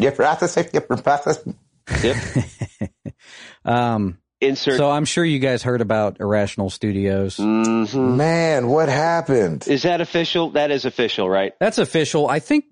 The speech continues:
Speaker 3: I think what's going on is they're shuttering Irrational Games,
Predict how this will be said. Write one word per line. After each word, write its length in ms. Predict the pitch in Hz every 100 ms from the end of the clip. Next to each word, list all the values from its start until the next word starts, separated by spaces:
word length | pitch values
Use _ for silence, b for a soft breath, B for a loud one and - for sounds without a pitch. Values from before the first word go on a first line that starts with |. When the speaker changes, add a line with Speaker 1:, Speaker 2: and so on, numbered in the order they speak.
| _
Speaker 3:
I 60 | -
think 200 | 269 262
what's 200 | 233 -
going 280 | 165 160 127
on 440 | 123 123 127 117 -
is 220 | 131 113
they're 160 | 123 110
shuttering 720 | - 143 143 135 131 117 113 - _
Irrational 520 | 117 113 110 - 123
Games, 580 | 113 110 101 98 98 -